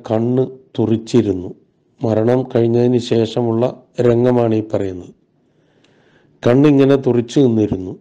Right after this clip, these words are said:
പ്രവാചക തിരുമേനി സല്ലല്ലാഹു അലൈഹി വസല്ലമ ഫഅഗ്മളഹു, അദ്ദേഹം അത് കണ്ണ്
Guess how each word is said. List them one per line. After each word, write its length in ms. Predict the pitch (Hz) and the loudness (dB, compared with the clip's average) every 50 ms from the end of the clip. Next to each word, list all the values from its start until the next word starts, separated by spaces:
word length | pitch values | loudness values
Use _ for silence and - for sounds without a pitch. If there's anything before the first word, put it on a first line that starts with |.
| _ _ _ _ _ _ _ _ _ _ _ _ _ _ _ _ _ _ _ - | _ _ _ _ _ _ _ _ _ _ _ _ _ _ _ _ _ _ _ -2
പ്രവാചക 440 | 110 107 110 117 127 127 135 139 143 | 2 4 4 6 6 6 6 6 6
തിരുമേനി 480 | 139 139 135 135 131 131 127 123 127 123 | 4 4 4 2 2 2 2 2 0 0
സല്ലല്ലാഹു 640 | 123 117 113 113 127 127 127 123 123 120 117 120 123 | -2 -4 -2 -2 0 0 2 2 2 2 2 2 0
അലൈഹി 400 | 110 107 110 117 120 120 123 117 | 0 0 0 0 0 0 0 0
വസല്ലമ 540 | 117 117 117 - 113 104 107 104 107 104 98 | 0 0 0 -2 -4 -2 -2 -2 -2 -4 -4
ഫഅഗ്മളഹു, 1080 | - - 123 127 123 113 110 107 107 110 107 110 123 139 139 127 117 110 98 - 104 92 - - _ _ _ _ _ _ _ | -2 -2 -4 -2 -2 -2 -2 -2 -2 -2 0 2 2 2 4 4 4 2 2 -2 -6 -8 -10 -12 _ _ _ _ _ _ _
അദ്ദേഹം 380 | - 120 107 110 113 107 113 120 117 | -14 -6 -2 0 0 2 2 2 2
അത് 140 | 110 110 110 110 110 - _ _ _ _ - | 2 0 0 -2 -4 -12 _ _ _ _ -6
കണ്ണ് 340 | - 101 104 104 107 123 | -4 -4 -2 -2 -2 -2